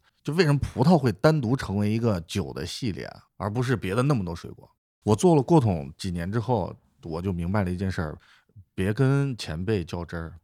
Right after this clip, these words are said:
别跟历史较真儿，它留下来的一定是有原因的。我用了常见的水果几乎全用完了，就没有一个比葡萄效果好的，要么酸度不够，要么甜度不够，要么色度不够，要么支撑感不够，就是最终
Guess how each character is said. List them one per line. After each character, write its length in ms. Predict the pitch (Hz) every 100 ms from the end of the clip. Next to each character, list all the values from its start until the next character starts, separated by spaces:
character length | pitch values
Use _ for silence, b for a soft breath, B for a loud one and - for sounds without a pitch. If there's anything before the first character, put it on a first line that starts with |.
| _ _
别 160 | - 101
跟 200 | 123 151
历 140 | 143
史 120 | 95 87
较 140 | -
真 140 | -
儿， 80 | - _ _
它 100 | -
留 140 | 175 202
下 120 | 147
来 120 | 101
的 80 | 82
一 80 | 107
定 120 | 127
是 100 | 104
有 100 | 85
原 180 | 73 73
因 140 | 80
的。 120 | 80 _ _ -
我 140 | 107
用 220 | 170 180
了 100 | 127
常 340 | - - 95 127
见 160 | 156
的 100 | 113
水 200 | - 101
果 160 | 107 90
几 180 | - 85
乎 180 | 113
全 300 | 127 - 80
用 160 | 120 120
完 120 | 82 87
了， 140 | 80 - _ -
就 120 | 98
没 140 | 101
有 120 | 143
一 120 | 98 104
个 100 | 110
比 120 | 82
葡 200 | - 80
萄 100 | 80
效 160 | 85
果 100 | 76
好 160 | 78 - -
的， 80 | - _ _ _ _ -
要 140 | 151 127
么 100 | 90
酸 180 | 127
度 140 | 127 85
不 100 | 78
够， 120 | 80
要 100 | 113
么 80 | 87
甜 180 | - 82
度 100 | 82
不 120 | 78
够， 120 | 80
要 100 | 95
么 100 | 82
色 140 | 85
度 100 | 78
不 120 | 65 58
够， 160 | 64 98
要 120 | 120
么 120 | 92
支 140 | -
撑 160 | 87 90
感 160 | 78 71
不 100 | 71
够， 160 | - _ _ _ -
就 100 | 170
是 80 | 131
最 260 | - 170 113
终 200 | 139